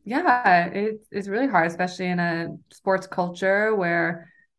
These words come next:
you know, wins are celebrated and highlighted, and the stories that we see in the news are that. But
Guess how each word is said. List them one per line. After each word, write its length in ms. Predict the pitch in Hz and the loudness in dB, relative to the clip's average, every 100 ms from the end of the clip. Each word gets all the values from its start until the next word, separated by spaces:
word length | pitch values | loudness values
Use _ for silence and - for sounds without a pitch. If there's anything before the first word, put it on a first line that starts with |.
| _ - | _ -8
you 80 | 180 | -4
know, 180 | 165 170 | 0 0
wins 460 | 175 185 185 185 | 2 0 0 4
are 520 | 185 175 175 175 180 - | 6 8 6 4 0 -8
celebrated 880 | - 202 196 196 185 185 190 190 | 2 4 6 4 2 4 4 4
and 120 | 185 185 | 2 -2
highlighted, 760 | 180 175 180 185 185 190 185 170 | -2 0 0 0 0 2 0 -2
and 100 | 165 | -6
the 40 | |
stories 360 | 170 180 175 175 | -6 -4 -2 -2
that 100 | 175 | -2
we 80 | 170 | -4
see 200 | 170 175 | -4 -4
in 80 | 170 | -2
the 80 | |
news 600 | 170 160 165 185 202 202 _ _ _ - | -2 -2 -2 -2 -2 -6 _ _ _ -4
are 140 | 170 | -2
that. 380 | 170 165 190 208 | 2 2 2 2
But 340 | 180 165 165 | 0 0 -2